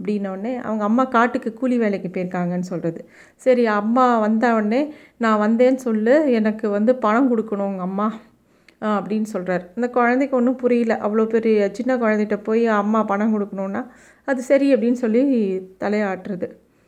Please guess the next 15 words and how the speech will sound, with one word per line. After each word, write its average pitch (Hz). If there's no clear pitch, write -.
மறுநாள் 302
வந்து 233
திருப்பியும் 254
அந்த 208
தலையாரி 220
வராரு. 190
இந்த 240
சமயம் 254
அவங்க 220
அம்மாவை, 220
லக்ஷ்மியோட 220
அம்மாவும் 214
இருக்கும்போதே 214
வந்து 202
கேட்குறாரு, 185